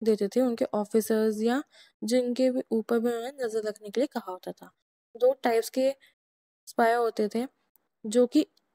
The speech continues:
सबसे पहला था जिसमें एक ही प्लेस पे रह के वो सीक्रेट्स जानते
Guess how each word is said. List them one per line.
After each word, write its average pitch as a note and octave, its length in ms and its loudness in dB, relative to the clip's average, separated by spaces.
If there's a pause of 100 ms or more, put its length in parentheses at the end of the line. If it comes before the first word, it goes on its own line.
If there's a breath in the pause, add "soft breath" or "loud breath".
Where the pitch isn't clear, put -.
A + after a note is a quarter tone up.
(220)
सबसे - 320 -2
पहला A#3 360 2
था A#3+ 180 -4 (140)
जिसमें B3 360 -2
एक A#3+ 440 0
ही D4+ 260 0 (320)
प्लेस B3 240 6
पे C4 140 2
रह A3+ 180 0
के B3+ 260 0
वो C#4 220 -4
सीक्रेट्स A3+ 520 0
जानते G3 340 -6